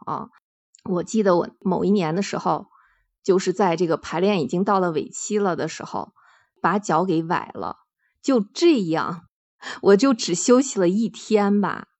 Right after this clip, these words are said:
我还得上场。为什么？因为当时我们领导说，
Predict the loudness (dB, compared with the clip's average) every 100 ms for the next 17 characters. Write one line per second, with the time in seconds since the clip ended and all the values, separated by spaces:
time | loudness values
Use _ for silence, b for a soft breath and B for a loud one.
0 | _ _ -2 0 2 2 0 -2 -8 -10
1 | -14 -6 0 0 -2 -12 -6 0 0 0
2 | -2 -2 -4 -4 -6 -4 -4 -4 -8